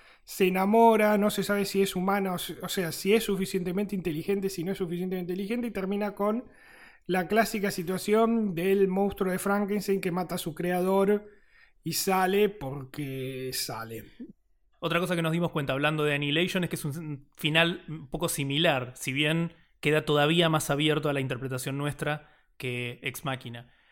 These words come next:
Speaker 2: Sí, después me quedé pensando, cuando vos me dijiste eso, que vos sos una persona que leyó todos los autores de ciencia ficción importantes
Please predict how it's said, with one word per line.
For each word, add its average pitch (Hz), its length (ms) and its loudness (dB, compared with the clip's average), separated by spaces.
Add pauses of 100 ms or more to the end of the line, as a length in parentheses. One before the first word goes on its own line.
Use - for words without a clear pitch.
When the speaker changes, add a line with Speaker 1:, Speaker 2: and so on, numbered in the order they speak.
(140)
Speaker 2:
Sí, - 160 0
después 202 240 6
me 190 80 4
quedé 180 160 4
pensando, 156 400 2
cuando 131 200 -4
vos 151 100 0
me 156 80 2
dijiste 175 420 0
eso, 175 560 -2 (280)
que 147 120 0
vos 170 140 2
sos - 320 -4
una 147 160 -2
persona 180 280 0
que 151 100 -2
leyó 143 320 -2
todos - 300 0
los 151 120 0
autores 151 280 0
de 139 60 -2
ciencia 139 220 -2
ficción 151 640 -2 (260)
importantes 160 1120 -2